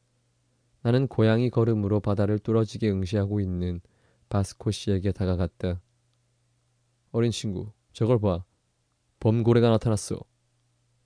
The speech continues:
나는 그가 손짓하는 쪽으로 눈길을 던졌다.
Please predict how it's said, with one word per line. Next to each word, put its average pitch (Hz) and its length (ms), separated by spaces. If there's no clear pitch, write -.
나는 110 400
그가 101 320
손짓하는 104 760
쪽으로 95 480
눈길을 95 540
던졌다. 90 640